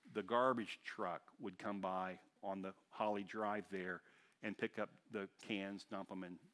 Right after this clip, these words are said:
keep moving. And these guys, but I noticed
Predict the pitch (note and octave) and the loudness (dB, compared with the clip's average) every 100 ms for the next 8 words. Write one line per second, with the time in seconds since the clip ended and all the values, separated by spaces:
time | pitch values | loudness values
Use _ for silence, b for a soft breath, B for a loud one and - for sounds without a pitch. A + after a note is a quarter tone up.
0 | - A#2 G#2+ B2+ G#2 F2 A2+ B2+ C3 B2+ | -10 -6 -2 -2 -2 0 0 2 4 4
1 | D3 B B B _ _ - B2 B2+ C3 | 2 B B B _ _ 2 4 4 4
2 | F3+ A#3+ G3 F#2+ - - | 4 4 4 4 4 2